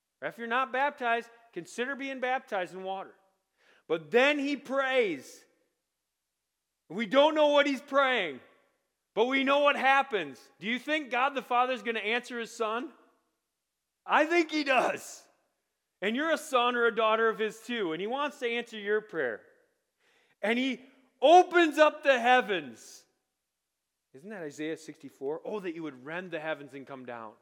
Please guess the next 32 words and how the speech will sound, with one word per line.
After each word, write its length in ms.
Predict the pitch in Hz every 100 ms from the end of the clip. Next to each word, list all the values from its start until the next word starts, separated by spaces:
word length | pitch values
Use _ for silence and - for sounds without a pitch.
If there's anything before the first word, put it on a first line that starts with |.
| _ _ _ _ _ _ _ _ _ _
that 140 | 170
the 80 | 180
mountains 520 | 170 185 190 180 165
might 260 | 143 156 -
quake 320 | - 165 156
at 120 | 156
your 80 | 143
presence." 720 | 139 147 139 110 92 _ _ _ _ _ _ _ _ _ _ _
That's 300 | 226 339 -
happened 680 | 302 370 392 392 415 269 - - _ _ _ _
right 240 | 320 403
here, 440 | 508 370 339 202 - -
and 160 | 254 302
it's 140 | 302
gonna 240 | 320 302 269
happen 420 | 311 320 320 277
again. 520 | 220 254 269 180 110 _ _ _ _ _ _ _ _ _ _ _ _ _ _ _ -
"And 120 | 226
the 100 | 226
Holy 340 | 240 302 302
Spirit 400 | - - 285 247
descended 500 | 208 - 269 277 294
on 160 | 262 240
him 140 | 220
in 140 | 220 175
bodily 500 | 208 220 285 285 269
form," 460 | - 240 247 196
so 160 | - 208
you 160 | 202 226
all 280 | 277 320
would 140 | 311 269
know, 500 | 262 262 220 120